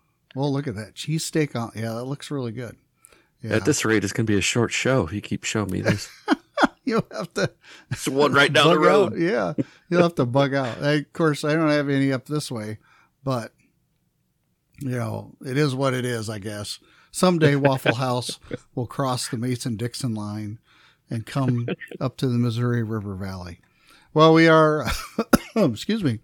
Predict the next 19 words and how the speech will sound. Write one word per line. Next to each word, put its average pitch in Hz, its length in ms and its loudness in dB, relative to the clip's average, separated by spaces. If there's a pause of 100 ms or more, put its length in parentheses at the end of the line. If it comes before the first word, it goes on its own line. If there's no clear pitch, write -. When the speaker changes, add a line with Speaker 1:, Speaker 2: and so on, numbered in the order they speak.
(420)
Speaker 1:
we 165 80 4
are 170 140 8
happy 170 300 6
to 151 100 4
have 160 200 6
everybody 156 460 4
out 175 200 2
today, 202 280 -2
and 170 100 0
I'm 117 280 -2 (340)
glad 139 340 2
Tom 135 220 2
and 131 80 4
I 131 140 2
were 123 160 2
able 127 160 -2
to 117 100 -2
get 123 180 0
together 120 520 -2